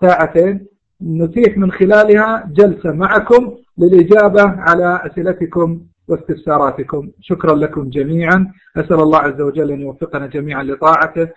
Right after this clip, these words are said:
صلى الله وسلم وبارك على نبينا محمد وعلى آله وصحبه أجمعين.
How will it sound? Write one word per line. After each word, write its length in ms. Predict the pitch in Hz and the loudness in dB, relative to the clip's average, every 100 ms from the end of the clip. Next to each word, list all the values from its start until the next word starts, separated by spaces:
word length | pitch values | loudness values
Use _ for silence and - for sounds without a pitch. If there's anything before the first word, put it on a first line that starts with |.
| _ | _
صلى 240 | _ 151 139 | _ -8 -6
الله 200 | 139 139 | -4 -4
وسلم 560 | 127 143 135 135 135 _ _ | -6 -8 -6 -6 -8 _ _
وبارك 400 | 131 139 135 127 | -8 -4 -4 -6
على 140 | 127 127 | -8 -8
نبينا 360 | 127 131 131 120 | -8 -6 -8 -10
محمد 280 | - 135 127 | -14 -12 -8
وعلى 280 | 123 123 127 | -6 -6 -8
آله 140 | 123 | -10
وصحبه 260 | 117 - 123 | -12 -14 -16
أجمعين. 260 | 123 - | -18 -20